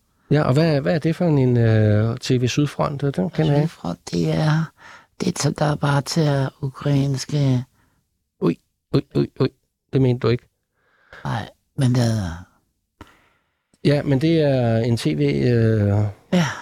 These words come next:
Speaker 1: øh, kanal, altså en, en
Speaker 2: Ja.
Speaker 1: internet, øh, T V-kanal.
Speaker 2: Ja, det er internet, nyheder. Øh,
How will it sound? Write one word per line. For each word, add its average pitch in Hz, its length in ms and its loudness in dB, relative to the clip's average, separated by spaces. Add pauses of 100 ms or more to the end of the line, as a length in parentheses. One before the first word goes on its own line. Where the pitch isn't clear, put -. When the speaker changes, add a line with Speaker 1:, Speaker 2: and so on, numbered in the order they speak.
(140)
Speaker 1:
øh, 113 260 2
kanal, 127 320 0
altså 123 220 2
en, 135 180 0 (160)
en 123 100 2
Speaker 2:
Ja. 135 80 2
Speaker 1:
internet, 139 480 0
øh, 104 640 2
T - 100 -6
V-kanal. 127 580 0 (220)
Speaker 2:
Ja, 143 100 0 (260)
det 175 220 2
er 160 320 0
internet, 165 1000 -2 (640)
nyheder. 160 880 0 (1300)
Øh, 151 800 -2